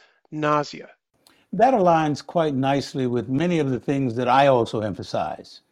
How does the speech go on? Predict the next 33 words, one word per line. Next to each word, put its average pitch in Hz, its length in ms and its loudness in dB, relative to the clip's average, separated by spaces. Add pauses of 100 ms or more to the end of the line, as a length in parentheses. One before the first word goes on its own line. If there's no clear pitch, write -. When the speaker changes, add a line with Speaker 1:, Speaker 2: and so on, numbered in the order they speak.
(420)
Speaker 2:
And 220 100 2
I 233 100 4
think 294 260 -2
this 294 180 -4
sums 247 300 -2
it 214 80 2
up 220 200 2
quite 226 320 0 (100)
well. 202 580 -2 (1040)
As 214 260 6
we 226 220 0
mentioned 202 540 -2
earlier 139 440 0
when 160 200 -2
we 143 100 2
were 131 120 0
talking 160 380 -2
about 127 340 0
safety 220 480 2
information, 117 680 -6 (280)
nausea, 170 800 2
vomiting, 143 680 -2
and 160 260 -2
or 156 120 2
diarrhea 143 800 2 (340)
are 165 160 4
common 254 560 2
side 247 360 0
effects - 480 -4
patients 180 560 0
experience 196 760 0
with 113 140 -2
Rybelsus, 98 640 -4